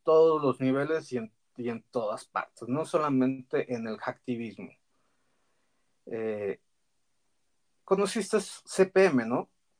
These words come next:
Bueno, la C P M, nosotros, bueno, yo fui uno de los fundadores de la C P M y quedamos que a tal hora íbamos a tumbar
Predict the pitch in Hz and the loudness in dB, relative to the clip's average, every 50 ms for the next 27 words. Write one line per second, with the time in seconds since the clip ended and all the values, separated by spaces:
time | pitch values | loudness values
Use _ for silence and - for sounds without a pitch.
0 | _ _ _ _ - 143 143 170 165 139 123 110 107 117 - - 196 190 - - | _ _ _ _ -10 0 4 4 6 6 4 2 0 -4 0 0 0 0 4 2
1 | 156 151 143 147 143 139 135 123 - _ - 131 - 160 156 - - - 170 160 | 2 2 2 0 0 0 0 0 -2 _ -14 -12 -12 -12 -14 -14 -16 -16 -14 -2
2 | 147 147 127 120 131 170 190 185 - 190 175 170 165 160 156 143 131 127 - - | 0 0 0 2 0 0 -2 0 2 0 0 2 2 2 2 4 2 2 0 0
3 | 139 131 131 127 131 127 131 131 131 131 127 123 - 135 127 - 131 127 120 123 | 2 4 4 6 4 4 2 2 2 0 0 0 0 -6 -4 0 2 2 2 2
4 | 123 123 _ _ _ _ _ _ _ _ _ _ _ _ _ _ _ _ _ - | -2 -6 _ _ _ _ _ _ _ _ _ _ _ _ _ _ _ _ _ -12
5 | 135 127 - 135 131 131 143 156 160 139 - - 123 - - - 160 160 160 156 | -12 -4 2 4 4 4 4 2 -2 -10 -4 -4 -4 -4 0 2 4 6 6 6
6 | 147 143 156 156 156 151 156 156 139 139 131 - 127 123 127 127 131 | 6 6 6 6 6 4 4 2 -6 -8 -2 0 2 6 6 4 4